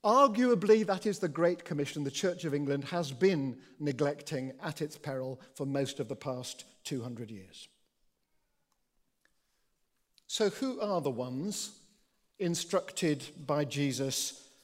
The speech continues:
to make disciples? Well, this is how it began. The eleven disciples went to Galilee. It's disciples who are told by Jesus to make disciples.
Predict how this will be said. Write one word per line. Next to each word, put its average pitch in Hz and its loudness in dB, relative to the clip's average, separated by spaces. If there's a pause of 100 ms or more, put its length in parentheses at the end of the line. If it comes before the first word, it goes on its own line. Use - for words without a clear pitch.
(160)
to 160 0
make 143 0
disciples? 156 -8 (720)
Well, 170 -6
this - -8
is 185 -4
how 170 -2
it 170 -2
began. 151 -4 (960)
The 151 4
eleven 156 4
disciples 165 -4 (220)
went 143 -6 (120)
to 156 -8
Galilee. 123 -10 (640)
It's 196 2
disciples 190 -2 (400)
who 160 0
are 160 0
told 160 2
by 143 -2
Jesus 127 -6 (300)
to 151 -4
make 147 2 (500)
disciples. 113 -8